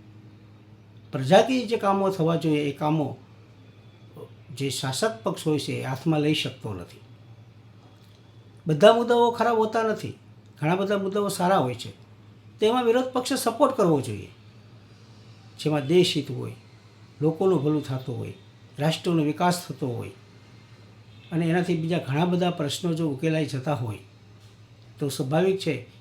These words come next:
કે વિરોધ પક્ષે ત્યારે કેન્દ્ર સરકારને એટલે કે શાસક પક્ષ જે હોય એમાં એને મદદ કરવી જોઈએ. કોઈ મુદ્દા પર ચર્ચા થઈ શકે,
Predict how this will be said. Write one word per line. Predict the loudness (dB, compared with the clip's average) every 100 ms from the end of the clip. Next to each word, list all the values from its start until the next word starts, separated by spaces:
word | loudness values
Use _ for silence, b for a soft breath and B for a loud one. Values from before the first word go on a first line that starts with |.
| -8
કે | -4
વિરોધ | -2 0 -2 -2
પક્ષે | -4 -2 -4
ત્યારે | -4 -4 -6 -12 -20 -20 -20 -20 -20 -20 -8
કેન્દ્ર | -4 -2 -2
સરકારને | -2 -4 -6 -8
એટલે | -8 -6
કે | -6
શાસક | -6 -6 -4 -4 -2
પક્ષ | -4 -2
જે | 0
હોય | 2 0 -6 -10 -20 -20 -20 -20 -6
એમાં | -2 0
એને | 0 2
મદદ | 0 0 -4
કરવી | -4 -10 -10
જોઈએ. | -12 -16 -18 -20 -20 -20 -20 -20 -20 -2
કોઈ | 0
મુદ્દા | 4 4 2
પર | 0 0
ચર્ચા | 0 0 0
થઈ | 0 0
શકે, | -2 -4 -12